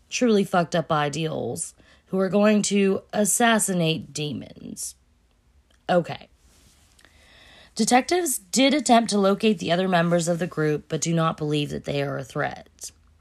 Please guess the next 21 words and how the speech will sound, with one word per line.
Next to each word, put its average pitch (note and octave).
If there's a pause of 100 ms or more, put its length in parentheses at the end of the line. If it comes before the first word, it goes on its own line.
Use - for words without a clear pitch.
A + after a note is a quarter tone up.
(120)
I D3+
mean, D3
that's C#3+ (300)
kind D3+
of D3
what D3+
everyone C#3+
thought C#3
about C3
these E4+
two, D3+ (840)
but E3
all A3
right. D3+ (1400)
The G#3+
pastor C#4
of A#3+
Exousia A#3
Ministries F#3+ (280)
told A3+
police F3